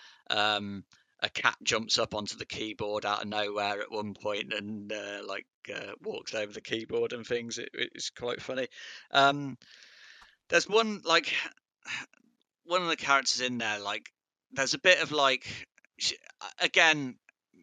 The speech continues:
I think part of it was 'cause perhaps I didn't catch all of the videos, 'cause I did learn a little bit more, um, after looking into it, but it felt like she'd just been put in there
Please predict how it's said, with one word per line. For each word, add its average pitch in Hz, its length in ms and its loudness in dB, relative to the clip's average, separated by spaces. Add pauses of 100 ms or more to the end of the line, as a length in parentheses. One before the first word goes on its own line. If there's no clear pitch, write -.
(200)
I 131 60 -4
think 160 260 0
part 147 260 8
of 131 40 -2
it 127 60 0
was 123 120 -4
'cause 113 160 -10
perhaps - 300 -2
I 117 100 0
didn't 110 320 -6 (320)
catch - 340 0
all 117 220 -6
of 104 100 -8
the 113 80 -12
videos, 104 920 -6
'cause 113 200 -10
I 107 120 -4
did 110 180 -4
learn 107 300 -4
a 104 40 -8 (100)
little 101 160 -4
bit 107 200 -2
more, 101 440 -6 (240)
um, 101 280 -6
after 104 520 -6
looking 110 280 -10
into 110 320 -4
it, 69 120 -10
but 104 180 0 (500)
it - 180 0
felt 160 340 4
like 113 280 2
she'd 101 380 -4
just - 400 -2
been 104 260 -2 (220)
put 113 180 0
in 104 240 -4
there 92 380 -4